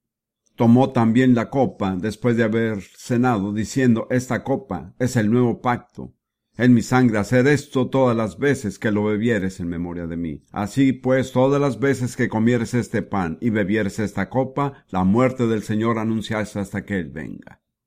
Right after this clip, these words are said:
Ahora, quisiera hacer hincapié en el hecho de que no recomiendo que todos sean como Rudy y yo. Hay una hermosa libertad en el cuerpo de Cristo y con ciertos límites podemos hacer la voluntad de Dios.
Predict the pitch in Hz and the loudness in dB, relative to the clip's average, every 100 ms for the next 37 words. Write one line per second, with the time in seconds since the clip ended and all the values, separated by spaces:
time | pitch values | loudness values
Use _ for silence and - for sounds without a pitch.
0 | _ _ - 107 113 90 - _ _ - | _ _ -2 0 0 -2 -8 _ _ -4
1 | 113 - 131 131 131 - - 113 143 147 | -4 0 2 2 -2 -6 -6 0 4 4
2 | 151 151 143 135 95 82 - _ _ _ | 2 -2 -2 0 0 -2 -12 _ _ _
3 | _ _ _ _ _ 127 117 104 127 135 | _ _ _ _ _ 2 4 4 2 2
4 | - 120 107 104 113 113 127 127 127 127 | 0 0 0 -2 0 2 2 0 2 4
5 | 127 120 - 98 117 113 107 113 104 98 | 4 2 -4 -4 -4 -4 -4 -6 -4 -2
6 | 95 87 98 92 71 52 - _ _ _ | -2 -2 -4 -4 -6 -12 -16 _ _ _
7 | _ _ _ _ _ _ _ _ 104 104 | _ _ _ _ _ _ _ _ -2 2
8 | 104 104 101 95 107 135 127 127 117 117 | 4 4 4 2 4 2 2 0 2 0
9 | - 123 117 107 92 90 - 117 104 - | 0 -2 0 2 0 0 -2 -4 -4 -2
10 | 98 92 113 117 - 95 - - 101 101 | -2 -2 0 -2 0 -6 -6 -6 -4 -2
11 | 104 104 117 95 110 95 120 107 107 98 | -2 2 0 2 -2 2 4 4 0 -4
12 | - 104 101 98 98 104 101 87 85 87 | -2 -2 -2 -2 -4 -4 -4 -4 -6 -6
13 | - 95 90 85 76 65 - - _ | -4 -4 -4 -6 -8 -10 -12 -20 _